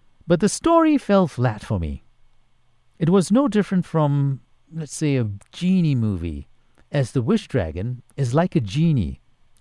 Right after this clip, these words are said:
granting wishes. It also came out from a container, in this case a Chinese bowl,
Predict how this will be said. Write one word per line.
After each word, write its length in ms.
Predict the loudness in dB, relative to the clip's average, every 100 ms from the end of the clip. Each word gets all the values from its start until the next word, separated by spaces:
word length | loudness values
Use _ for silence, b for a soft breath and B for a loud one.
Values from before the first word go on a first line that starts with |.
| -4
granting 400 | 2 2 2 0
wishes. 460 | -2 -2 -6 -8 -14 _ _ _ _ 2
It 80 | 4
also 260 | 6 2
came 260 | 0 2 4
out 180 | 2 0
from 200 | 0 0
a 120 | -2 -6 -4
container, 680 | -2 -2 0 2 2 0 -6 _ _ _ _ _ _
in 100 | -2
this 160 | 0 0
case 320 | -2 -4 -4
a 80 | -6
Chinese 600 | -6 -4 -2 -2 -2 -4
bowl, 680 | -6 0 0 2 -2 -4